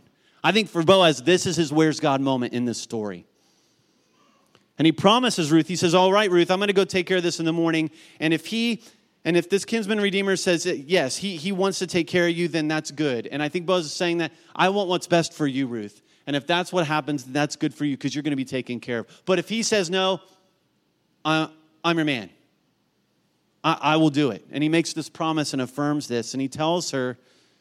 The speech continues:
to lie down until the morning. And there's nothing inappropriate that happens here. Verse fourteen, "So she lays at his feet until the morning, but arose before one could recognize another." And, and it doesn't tell us, but I, but I just wonder, this is my imagination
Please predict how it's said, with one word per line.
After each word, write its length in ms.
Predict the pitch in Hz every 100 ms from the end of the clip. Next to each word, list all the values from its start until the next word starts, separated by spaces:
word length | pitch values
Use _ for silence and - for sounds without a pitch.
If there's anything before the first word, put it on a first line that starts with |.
| _ _ _ _
to 100 | -
lie 220 | 151 147 147
down 260 | 143 139
until 280 | 135 135 143
the 100 | 131
morning. 480 | 143 135 127 110 113
And 80 | 127
there's 160 | 135
nothing 340 | 175 202 202 190
inappropriate 960 | 165 165 - 175 170 170 170 160 - _ _ _
that 120 | -
happens 520 | - 160 160 170 160 -
here. 400 | 151 147 139 135 _ _ _ _ _ _ - _
Verse 180 | 180 165
fourteen, 560 | - 160 147 156 160 160
"So 140 | 151
she 160 | 127 135
lays 240 | 160 170
at 80 | 151
his 140 | 143
feet 340 | - 160 156 - - - -
until 200 | 151 139
the 80 |
morning, 400 | 139 151 170 170
but 120 | 160 127
arose 360 | 127 156 170
before 260 | 143 143 135
one 200 | 139 156
could 160 | 139
recognize 680 | 127 123 160 165 151 156 151
another." 460 | 135 143 143 143 139 - _ - -
And, 100 | -
and 180 | 170 180
it 120 | 170
doesn't 320 | 247 247 160
tell 260 | - 151 180
us, 220 | 208 -
but 120 | 170
I, 100 | 170 175 _ _ -
but 100 | 185
I 60 |
just 300 | 190 277 -
wonder, 400 | 160 160 170 143
this 160 | 131 165
is 60 | 185
my 140 | 175
imagination 920 | 170 170 170 156 156 160 - 156 156